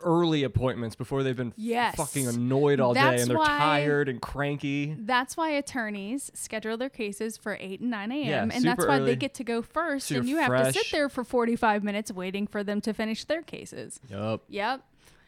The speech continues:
Speaker 2: Yep.
Speaker 1: Yup. And you want that doctor with those steady hands.
Speaker 2: Oh, yeah.
Speaker 1: You don't want to be the f-, fourteenth knee replacement of the day.
Speaker 2: Don't go into surgery at eight A M or eight P M if you can help it. I think I had surgery. Well, I don't know. I,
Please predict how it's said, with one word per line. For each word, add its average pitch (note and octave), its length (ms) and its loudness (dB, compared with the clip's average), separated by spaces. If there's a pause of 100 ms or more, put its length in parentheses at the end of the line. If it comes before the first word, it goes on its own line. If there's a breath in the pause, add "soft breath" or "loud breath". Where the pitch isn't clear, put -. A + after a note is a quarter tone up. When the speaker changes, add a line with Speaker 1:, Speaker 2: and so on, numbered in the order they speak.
(180 soft breath)
Speaker 2:
Yep. F#3 300 -6
Speaker 1:
Yup. - 340 2
And A#2 100 -6
you A#2+ 60 -2
want B2+ 120 -2
that B2+ 140 -2
doctor B2 320 0
with A2 80 -6
those A2 140 -8
steady B2 360 -2
hands. A2+ 440 -2
Speaker 2:
Oh, A3+ 180 0
yeah. G3 140 -6
Speaker 1:
You B2+ 60 -6
don't C3 100 -2
want B2+ 140 -2
to B2 60 -4
be C3 140 -2
the A#2 280 0 (580 soft breath)
f-, - 340 -20
fourteenth C3+ 760 0
knee C3 180 4
replacement B2 720 0
of A2+ 140 -4
the B2 80 -4
day. B2 320 0
Speaker 2:
Don't C#4 240 2
go D4 80 4
into C#4+ 160 4
surgery A#3 420 0
at G3+ 340 -4
eight A3+ 220 0
A A3 180 -2
M G3+ 340 -6
or A#3+ 160 4
eight B3 180 -2
P B3 160 -2
M A3+ 140 0
if G#3+ 140 -4
you A3+ 100 -2
can A3 160 -2
help G3+ 220 -2
it. G3 220 -4 (600 loud breath)
I A#3+ 60 4
think B3+ 160 0
I C4 80 2
had B3+ 180 -2
surgery. A#3 540 -2
Well, C#4 260 2
I E4 120 4
don't G4 120 0
know. E4+ 320 0
I, B3 180 -2